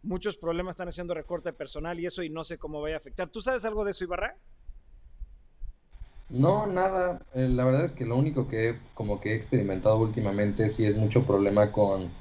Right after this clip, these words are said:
Speaker 2: con el tema de los envíos. Este, hubo un envío de FedEx que me tuvo que haber llegado hace como tres días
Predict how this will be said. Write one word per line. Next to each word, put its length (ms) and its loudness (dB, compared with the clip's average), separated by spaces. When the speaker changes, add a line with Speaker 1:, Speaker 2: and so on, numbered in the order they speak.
Speaker 2:
con 160 2
el 100 6
tema 200 8
de 60 10
los 180 4
envíos. 500 4
Este, 520 0
hubo 240 6
un 260 10
envío 280 4
de 80 2
FedEx 400 2
que 80 -6
me 100 -4
tuvo 260 2
que 80 2
haber 140 6
llegado 280 6
hace 180 2
como 200 -2
tres 280 2
días 360 4